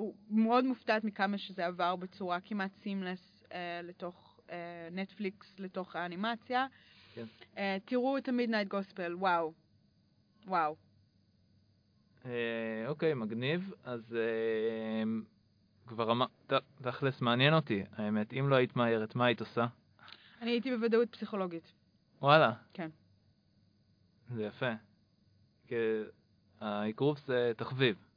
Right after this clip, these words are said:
Speaker 2: זה
Speaker 1: אגרוף זה תחביב, כן.
Speaker 2: כן.
Speaker 1: וגם באגרוף יש המון פסיכולוגיה,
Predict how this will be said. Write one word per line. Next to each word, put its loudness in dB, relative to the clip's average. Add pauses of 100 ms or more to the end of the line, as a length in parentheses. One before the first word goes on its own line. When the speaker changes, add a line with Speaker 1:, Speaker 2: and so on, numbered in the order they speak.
(140)
Speaker 2:
זה -4 (200)
Speaker 1:
אגרוף -10
זה -12
תחביב, -2
כן. 4
Speaker 2:
כן. 4
Speaker 1:
וגם 8
באגרוף 4
יש -2
המון 4
פסיכולוגיה, 0